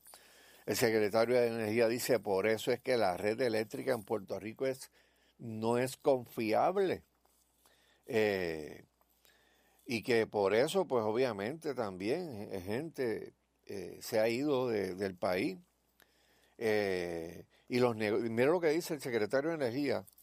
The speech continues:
en un periódico por allá, y aquí se habló y se tocó y ya, pero los medios no siguieron escarbando.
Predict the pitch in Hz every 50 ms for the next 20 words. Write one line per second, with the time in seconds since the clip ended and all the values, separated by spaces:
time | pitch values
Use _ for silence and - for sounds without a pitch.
0 | - - - - 107 101 110 131 147 143 185 165 160 170 185 190 185 170 180 160
1 | 160 143 131 135 151 170 175 170 151 135 131 _ _ _ _ _ _ _ _ _
2 | _ _ _ _ _ _ _ - 117 113 110 104 - - 143 160 185 196 185 175
3 | - - 156 135 139 139 147 185 208 214 214 190 - 175 151 135 156 156 160 170
4 | 214 226 226 214 185 165 175 185 196 196 190 208 _ _ _ _ _ _ _ _
5 | _ _ _ _ _ _ _ 113 _ _ _ _ _ - 107 104 - 120 120 117
6 | 120 123 127 135 156 170 175 175 170 165 156 139 156 147 156 151 156 151 147 135
7 | - 139 120 107 95 92 90 92 90 92 92 98